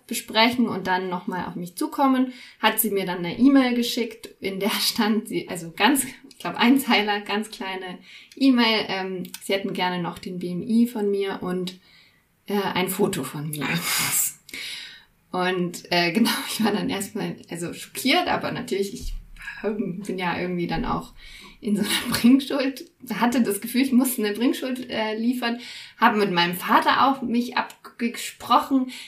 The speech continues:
Speaker 1: der mir dann empfohlen hat, mich einfach so offen wie möglich zu präsentieren, habe das dann auch gemacht, habe ein Foto geschickt, auch eine,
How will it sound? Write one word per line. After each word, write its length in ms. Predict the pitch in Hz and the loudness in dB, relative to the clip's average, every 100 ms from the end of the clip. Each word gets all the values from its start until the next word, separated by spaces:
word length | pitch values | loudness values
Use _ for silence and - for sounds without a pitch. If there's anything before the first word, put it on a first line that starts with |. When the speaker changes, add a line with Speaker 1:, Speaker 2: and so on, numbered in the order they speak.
| - | -4
Speaker 1:
der 100 | 208 | 2
mir 80 | 208 | 4
dann 140 | 190 180 | 2 0
empfohlen 420 | 196 208 202 214 | -2 2 2 2
hat, 180 | - 180 | -2 -6
mich 180 | 180 | -6
einfach 220 | 180 180 185 | -6 -6 -8
so 160 | - | -4
offen 480 | - 208 208 185 175 | -2 -2 -4 -4 -8
wie 200 | 214 185 | -8 -6
möglich 460 | 175 202 262 269 - _ _ - - | -2 0 2 0 0 _ _ -20 -10
zu 140 | 240 | -6
präsentieren, 580 | - 247 233 247 247 240 - - - | -2 2 2 4 2 0 -6 -20 -4
habe 160 | 208 208 | 0 2
das 140 | 202 | 0
dann 160 | 196 180 | -2 -2
auch 320 | - - - | -2 -4 -8
gemacht, 360 | 170 180 330 - | 0 4 4 2
habe 180 | 226 185 | -4 -4
ein 60 | |
Foto 220 | 247 254 | -2 -2
geschickt, 480 | 240 - 226 226 - | -2 -2 -2 -4 -2
auch 260 | 185 185 - | 0 0 -2
eine, 320 | 175 - | -8 -8